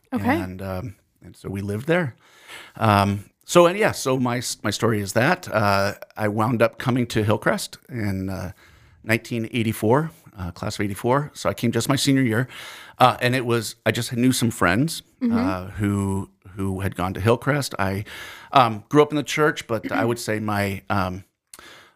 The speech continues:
Speaker 2: uh, I came to kind of a personal faith in my junior year of high school, and, uh, and I started thinking about what would it be like to,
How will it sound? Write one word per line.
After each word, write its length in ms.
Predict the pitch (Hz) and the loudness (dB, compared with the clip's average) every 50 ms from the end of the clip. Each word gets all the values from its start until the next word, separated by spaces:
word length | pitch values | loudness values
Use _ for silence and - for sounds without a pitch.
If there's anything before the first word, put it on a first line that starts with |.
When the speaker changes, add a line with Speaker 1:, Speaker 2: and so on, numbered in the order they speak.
| _ - - - - | _ -20 -14 -8 -4
Speaker 2:
uh, 220 | 95 90 - - - - | -4 -4 -4 -4 -4 -2
I 60 | 117 | -2
came 200 | 113 - 120 117 110 | 0 2 2 2 2
to 100 | - - | 0 -2
kind 140 | - 110 110 101 | 0 0 2 2
of 20 | |
a 80 | 101 - - _ _ _ _ _ | 0 -2 -4 _ _ _ _ _
personal 340 | - - 117 - - 123 123 | 0 0 0 2 2 0 0
faith 360 | 120 - 143 165 185 185 - - _ - | 0 0 0 2 0 -2 -4 -12 _ -4
in 460 | 110 107 101 101 98 95 98 110 117 _ _ - | -2 -2 -2 -2 -2 -4 -6 -8 -10 _ _ -18
my 180 | 117 107 98 98 | -14 -10 -10 -8
junior 300 | 95 101 110 110 120 107 | -6 -4 -2 -2 -2 -2
year 120 | 107 107 | -2 -2
of 80 | 101 90 | -2 -2
high 160 | 95 101 104 | -2 -2 -2
school, 340 | - - - 151 156 160 160 _ _ _ _ _ _ _ _ _ _ - - - | -2 -2 -2 -2 -2 -2 -4 _ _ _ _ _ _ _ _ _ _ -20 -12 -6
and, 460 | - 110 104 101 101 92 98 98 95 | -2 0 0 0 0 0 -2 -4 -4
uh, 260 | 95 87 92 87 90 92 - - - - - - - _ _ _ _ | -4 -4 -4 -4 -6 -8 -12 -18 -20 -20 -20 -20 -20 _ _ _ _
and 440 | - 110 101 95 92 92 95 92 - - - | -4 0 0 2 2 0 -2 -6 -8 -10 -12
I 40 | - | -10
started 340 | 95 - - 107 107 107 104 | -6 -2 2 2 2 0 -2
thinking 220 | - 107 104 110 95 | -8 -8 -6 -6 -4
about 280 | 98 101 95 85 - | -2 0 0 0 2
what 120 | - 107 98 | 0 0 0
would 100 | 101 98 | 0 -2
it 80 | 98 | -4
be 80 | - 98 | -4 -4
like 260 | 95 95 98 95 - | -4 -4 -6 -6 -6
to, 240 | - - 101 95 95 | -4 -4 -4 -4 -6